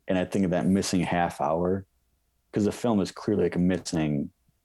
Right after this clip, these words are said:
eh, like, twenty, twenty-five minutes of actual content.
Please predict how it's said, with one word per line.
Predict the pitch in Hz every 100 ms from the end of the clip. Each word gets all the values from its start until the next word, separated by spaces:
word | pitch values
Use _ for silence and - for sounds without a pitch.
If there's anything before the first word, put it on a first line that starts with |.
| _ _ _ -
eh, | 101 -
like, | 87
twenty, | - - 98 87
twenty-five | 80 - 80 - 78
minutes | 78 73 71
of | 76 73 _ _ _ 80
actual | 85 85 - 76
content. | - 82 80 76 - -